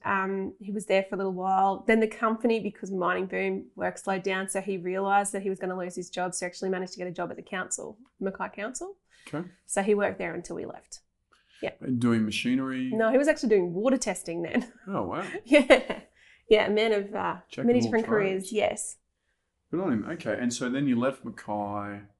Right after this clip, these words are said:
Speaker 1: Yeah.
Speaker 2: around twenty seventeen?
Speaker 1: No, twenty fifteen.
Speaker 2: Twenty fifteen,
Speaker 1: Yeah,
Speaker 2: sorry.
Speaker 1: I act-, I got a,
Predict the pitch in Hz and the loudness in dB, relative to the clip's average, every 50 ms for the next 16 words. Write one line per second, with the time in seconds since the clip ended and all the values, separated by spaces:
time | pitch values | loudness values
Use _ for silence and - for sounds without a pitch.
0 | _ _ _ - - - - - _ _ _ _ _ - 98 98 101 101 101 101 | _ _ _ -6 -6 -6 -6 -8 _ _ _ _ _ -6 -4 -2 -2 -2 -2 -4
1 | 101 101 98 101 101 98 98 - 104 104 101 104 104 101 - - - 107 107 107 | -4 -6 -6 -6 -8 -10 -12 -12 -10 -10 -8 -8 -10 -10 -10 -10 -10 -10 -10 -12
2 | 104 - - 123 131 151 175 196 196 196 196 202 - - 214 196 - - - 170 | -12 -14 -12 -10 -8 -8 -6 -4 -2 -2 -2 -2 -4 -6 -6 -6 -6 -8 -10 -16
3 | - - - - - - 139 123 117 - 117 - - 101 98 - 226 220 208 196 | -16 -14 -16 -14 -4 2 2 2 4 2 -2 -6 -6 -4 2 8 10 10 10 10
4 | 180 185 202 226 226 226 - - - 226 220 240 214 202 | 10 8 8 6 6 4 -2 -4 -4 -2 -2 0 -2 -2